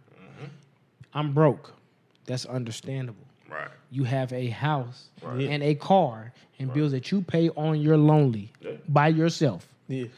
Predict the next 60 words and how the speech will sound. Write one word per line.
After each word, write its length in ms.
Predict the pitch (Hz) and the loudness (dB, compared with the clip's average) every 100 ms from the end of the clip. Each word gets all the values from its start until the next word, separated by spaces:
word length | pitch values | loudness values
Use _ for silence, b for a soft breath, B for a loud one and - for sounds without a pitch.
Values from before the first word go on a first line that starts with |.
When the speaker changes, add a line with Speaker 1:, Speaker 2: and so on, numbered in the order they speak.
| - | -20
Speaker 1:
Yeah. 60 | - - | -16 -2
Speaker 2:
I'm 140 | 175 | 0
not, 200 | 196 202 - - - | 2 0 -2 -16 -4
I'm 120 | 190 | 0
not 160 | 196 196 | 2 2
making 180 | 185 170 | 2 2
fun 180 | 190 | 0
of 80 | 151 | 0
that. 240 | 131 98 - - | -2 -4 -10 -16
Speaker 1:
Right, 200 | 269 - | -14 -14
that's 140 | - | -16
real. 140 | - 143 _ | -18 -20 _
Speaker 2:
He 160 | 196 | 0
ain't 120 | 202 185 | 2 2
got 200 | 180 170 | 0 2
money 160 | 160 | 0
this 140 | 147 139 | 0 -4
payday. 380 | 151 143 139 | -4 -2 -4
All 140 | 139 143 | -4 -6
his 140 | 143 | -6
bills 260 | 135 139 123 | -6 -8 -8
was 100 | 123 | -10
due. 180 | 131 127 | -10 -8
He 140 | 147 | -6
ain't 120 | 143 | -6
got 140 | 135 135 | -6 -6
whatever 460 | 135 127 120 120 - b b | -8 -8 -10 -14 -18 b b
until 500 | 143 143 156 160 151 | -4 2 6 6 4
whatever 300 | 147 156 156 | 2 2 2
he 140 | 143 156 | 2 0
do 160 | 139 | -4
some 120 | 143 143 | -2 2
overtime 380 | 151 143 143 151 | 4 4 4 6
or 60 | |
whatever 140 | 175 185 | 6 6
the 20 | 175 | 2
fuck 40 | |
he 80 | 165 | 4
gotta 200 | 151 139 | 2 2
do. 140 | 156 | 0
Speaker 1:
Right. 160 | - - | -2 -2
Speaker 3:
I 100 | 139 | 0
respect 340 | 160 156 165 | 0 0 0
that 120 | 120 117 | 0 -2
though. 180 | 110 113 | -2 0
Speaker 2:
I 120 | 190 | 0
can 120 | 202 180 | 0 -2
respect 320 | - 175 165 | -2 -2 -4
the 60 | |
fuck 300 | 123 - 160 | -4 2 4
Speaker 3:
Yeah. 100 | 160 | 4
Speaker 2:
out 60 | 143 | 0
of 60 | 127 | 0
that. 240 | 113 - | -2 -4
Speaker 3:
Yeah. 140 | 139 139 | -2 0
Speaker 2:
I 80 | 175 | 0
cannot 200 | 190 190 | 0 0
respect 240 | 165 180 | -2 -2
the 60 | 160 | 0
nigga 100 | 165 | 0